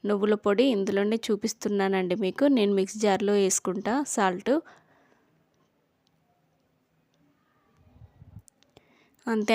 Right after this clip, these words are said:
అండి, మిక్సీ పట్టుకోవచ్చు. ఉల్లిగడ్డల బదులు ఎల్లిపాయలు వేసుకునుడు కూడా వేసుకోవచ్చు, ఎల్లిపాయలు కూడా. కానీ పచ్చి ఉల్లిగడ్డ వేస్తే వేరే కొంచెం ఘాటులాగా ఉంటుంది కదా అని, పులుపు కొట్టేస్తుందని పచ్చి ఉల్లిగడ్డ వేసుకున్నానండి. చిన్న టిప్ అంతే అది.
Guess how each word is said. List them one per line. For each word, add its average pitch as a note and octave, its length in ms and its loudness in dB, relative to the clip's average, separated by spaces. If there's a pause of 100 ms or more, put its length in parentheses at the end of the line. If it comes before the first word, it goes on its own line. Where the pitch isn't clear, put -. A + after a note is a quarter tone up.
అండి, G#3 180 2 (100)
మిక్సీ G3+ 220 0 (100)
పట్టుకోవచ్చు. G3+ 600 0 (640)
ఉల్లిగడ్డల A3+ 460 4 (100)
బదులు A#3+ 320 8
ఎల్లిపాయలు A3+ 480 4
వేసుకునుడు G3+ 580 0 (460)
కూడా G#3 240 0 (100)
వేసుకోవచ్చు, A#3 600 2
ఎల్లిపాయలు G#3 500 0
కూడా. G3+ 120 2 (100)
కానీ C#4+ 160 4 (100)
పచ్చి B3 260 -2
ఉల్లిగడ్డ A#3 400 2
వేస్తే A#3+ 240 4 (140)
వేరే G#3 240 4 (140)
కొంచెం G3 260 0 (180)
ఘాటులాగా G3+ 540 2
ఉంటుంది F#3+ 340 0
కదా F#3 220 0
అని, C4+ 160 0 (560)
పులుపు G#3+ 320 -2
కొట్టేస్తుందని G#3 720 2 (220)
పచ్చి F#3+ 260 0
ఉల్లిగడ్డ G3 380 2
వేసుకున్నానండి. F#3+ 760 -2 (100)
చిన్న F#3+ 300 0
టిప్ - 320 -4
అంతే F#3 340 -2
అది. G#3 180 -2